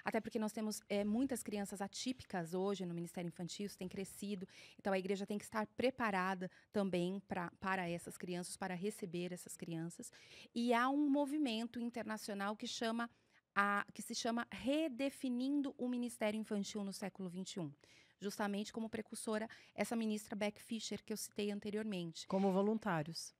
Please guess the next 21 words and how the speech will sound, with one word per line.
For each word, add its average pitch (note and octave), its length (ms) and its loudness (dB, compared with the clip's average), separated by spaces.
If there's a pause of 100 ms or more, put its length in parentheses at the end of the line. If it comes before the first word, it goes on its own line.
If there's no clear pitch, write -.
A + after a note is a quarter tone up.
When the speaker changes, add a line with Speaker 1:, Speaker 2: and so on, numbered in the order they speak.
(180)
Speaker 1:
Como C4 400 4
servos, - 880 2
né? G#3 280 0
Porque A3+ 440 0 (360)
voluntário, B3 760 2
Lise, G#3 380 -2
qual - 200 -2
é C#4 80 4
a C4 40 2
diferença? F#3+ 640 -2 (220)
Quando D4+ 120 2
você D#4+ 200 2
é - 20 0
voluntário A3 560 0
de F3 140 -4
algo, G#3+ 260 0
você A#3 460 -4
meio C4 340 0
que C4 140 -12
faz B3+ 280 -2
aquilo B3 560 -4